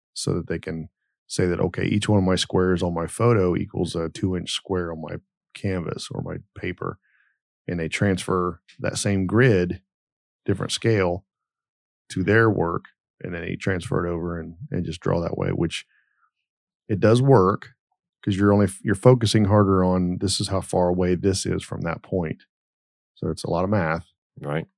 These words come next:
Speaker 1: But you put all this stuff together and you go, "Okay, good." So then when you got in real life, you try to paint a scene sitting on a bench somewhere, <laughs> you look at it and go, "I don't have a grid."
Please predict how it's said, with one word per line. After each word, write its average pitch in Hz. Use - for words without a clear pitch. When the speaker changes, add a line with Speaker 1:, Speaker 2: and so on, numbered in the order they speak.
Speaker 1:
But -
you -
put 101
all 101
this 104
stuff 110
together 104
and 101
you 101
go, 95
"Okay, 110
good." 107
So -
then 98
when 98
you 98
got 107
in 101
real 110
life, 98
you 113
try 101
to 95
paint 101
a -
scene 107
sitting -
on 95
a 90
bench 123
somewhere, 92
<laughs> -
you -
look 98
at 98
it 92
and 95
go, 90
"I 98
don't 107
have 117
a -
grid." 170